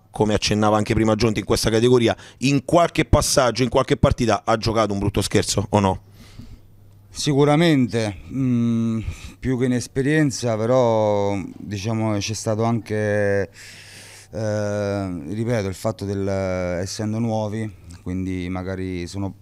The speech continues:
Speaker 2: cioè, alla fine sono poche partite che abbiamo fatto insieme, quindi l'importante è essere coesi tra di noi e amalgamare un tipo di gioco che secondo me, girone di ritorno,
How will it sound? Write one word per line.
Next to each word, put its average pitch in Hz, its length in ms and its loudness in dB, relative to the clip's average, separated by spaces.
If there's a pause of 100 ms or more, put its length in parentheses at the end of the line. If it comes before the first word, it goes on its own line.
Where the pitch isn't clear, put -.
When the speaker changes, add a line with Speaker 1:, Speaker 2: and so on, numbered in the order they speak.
(120)
Speaker 2:
cioè, - 140 -12
alla 85 100 -6
fine 98 220 -8
sono 92 200 -8
poche 98 240 -6
partite 92 360 -8
che 87 60 -8
abbiamo 87 220 -10
fatto 85 460 -10
insieme, 87 420 -8 (560)
quindi 92 1300 -4
l'importante 98 580 -6
è 87 40 -6
essere 85 380 -10
coesi 95 420 -6
tra 95 120 -6
di 95 140 -6
noi 110 500 -4
e 85 380 -6
amalgamare 92 540 -6
un 92 160 -6
tipo 98 220 -6
di 98 120 -6
gioco 92 420 -4
che 82 240 -8 (300)
secondo 113 480 -2
me, 117 360 -2
girone 101 460 -8
di 95 80 -6
ritorno, 98 680 -4